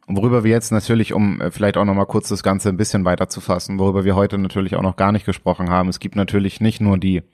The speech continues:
A F D, die jetzt zur Europawahl antritt als problematische Partei, sondern es gibt noch eine ganze Reihe von Parteien, die tatsächlich dann rechtsextrem, neonazistisch sind. Ist halt die Frage, ob wir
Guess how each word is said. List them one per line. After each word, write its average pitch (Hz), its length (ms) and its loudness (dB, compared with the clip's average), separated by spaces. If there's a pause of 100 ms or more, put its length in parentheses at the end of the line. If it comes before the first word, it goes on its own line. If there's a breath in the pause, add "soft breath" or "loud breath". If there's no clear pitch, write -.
A 98 160 0
F 92 100 -4
D, 107 240 2
die 104 180 -4
jetzt 101 300 -2
zur - 120 -2
Europawahl 104 440 0
antritt 107 440 -4
als 101 380 -2 (540 soft breath)
problematische 101 720 0
Partei, 101 420 0
sondern 104 300 2
es 98 120 -4
gibt - 200 -8
noch 95 200 0
eine 95 160 0
ganze 95 360 0
Reihe 92 220 0
von 95 280 -4
Parteien, 98 380 0
die 95 80 0
tatsächlich 101 520 -2
dann 98 260 0 (160)
rechtsextrem, 101 840 -2
neonazistisch 98 960 -2 (240 soft breath)
sind. 113 440 -2 (300)
Ist - 120 -6
halt 104 160 0
die 95 60 -6
Frage, 101 340 0
ob 95 140 -2
wir 95 320 2